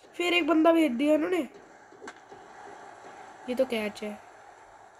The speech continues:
लो यार, इनका एक point हो गया। वो दो हो गए। अबे यार, इन्होंने दो home run मार दिए। यार क्या यार, मेरे को लगा था मैं बचा लूँगा एक home run,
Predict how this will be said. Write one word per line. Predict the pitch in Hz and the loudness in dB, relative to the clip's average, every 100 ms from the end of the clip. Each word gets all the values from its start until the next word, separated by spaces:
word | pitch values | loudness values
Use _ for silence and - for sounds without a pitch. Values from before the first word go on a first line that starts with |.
| - - - - - - - - - - 269 | -20 -20 -20 -20 -20 -20 -20 -20 -18 -14 2
लो | 269 | 4
यार, | 269 262 | 6 4
इनका | 262 254 | 2 0
एक | 254 254 | -4 -2
point | 240 226 220 | -4 -4 -6
हो | 214 | -8
गया। | 208 208 208 214 - - - - - - - - - - - - - - - - - - - | -6 -8 -12 -16 -20 -20 -20 -20 -20 -20 -20 -20 -20 -20 -20 -20 -20 -20 -20 -20 -20 -20 -6
वो | 330 | -2
दो | 302 339 359 | 2 4 6
हो | 381 | 6
गए। | 330 330 277 220 - _ _ _ _ - - | 6 6 6 2 -14 _ _ _ _ -12 -4
अबे | 339 381 | 2 6
यार, | 349 349 370 | 8 8 6
इन्होंने | 349 349 370 320 | 0 -4 -2 0
दो | 359 | 0
home | 359 339 | -2 -4
run | 359 339 | -4 -2
मार | 320 285 | 0 0
दिए। | 269 349 370 247 - _ _ _ _ - - | 0 0 0 -4 -10 _ _ _ _ -20 -12
यार | 247 302 339 339 - | 0 4 4 2 0
क्या | 349 339 359 | 2 4 4
यार, | 339 330 359 320 233 - - - - - - - - - | 4 4 2 0 -4 -10 -14 -14 -12 -12 -12 -12 -12 -14
मेरे | - 277 | -12 0
को | 320 | 2
लगा | 320 | 4
था | 330 | 2
मैं | 381 349 | 2 2
बचा | 302 294 | 4 4
लूँगा | 311 330 | 4 2
एक | 320 262 | 0 -2
home | 262 269 254 | -4 -4 -2
run, | 240 | -4